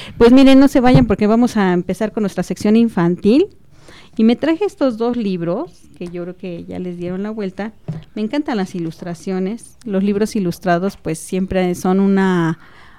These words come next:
una maravilla porque son artistas los que los ilustran. Y yo he tratado, ahora estoy tratando de incursionar en esta, en esta, en esta manera. Eh,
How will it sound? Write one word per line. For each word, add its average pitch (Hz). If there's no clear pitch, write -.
una 208
maravilla 180
porque 180
son 202
artistas 262
los 233
que 202
los 196
ilustran. 233
Y 196
yo 202
he 202
tratado, 202
ahora 190
estoy 185
tratando 196
de 214
incursionar 190
en 185
esta, 180
en 190
esta, 190
en 196
esta 190
manera. 226
Eh, 185